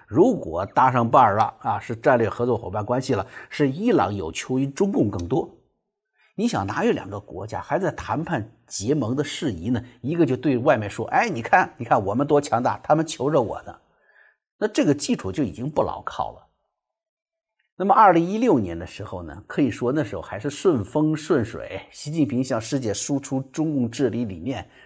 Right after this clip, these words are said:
说要把地球管起来，就是属于那个，正好是要进入梦乡的那一年嘛，是吧？都很顺当。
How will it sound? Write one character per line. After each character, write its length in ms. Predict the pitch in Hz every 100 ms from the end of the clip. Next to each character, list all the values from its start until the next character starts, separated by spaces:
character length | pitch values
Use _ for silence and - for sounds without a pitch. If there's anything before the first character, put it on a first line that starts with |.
| _
说 140 | 131
要 100 | 143
把 180 | - -
地 180 | - 139
球 180 | 117 113
管 320 | 113 90 156
起 140 | 113
来， 180 | 64 80
就 80 | 120
是 60 | 139
属 200 | - 113
于 60 |
那 160 | 151 113
个， 160 | 90 - - - 151 143
正 140 | 165
好 160 | 123 -
是 80 |
要 100 | 135
进 240 | 139 - 156
入 160 | 139
梦 220 | 170 190 110
乡 260 | - 156
的 120 | 151
那 140 | 101 87
一 120 | 78
年 180 | 71 - -
嘛， 120 | - _
是 120 | 92
吧？ 220 | - - _ _ _ _
都 120 | 165 170
很 160 | 85
顺 400 | - - 151 104
当。 180 | 78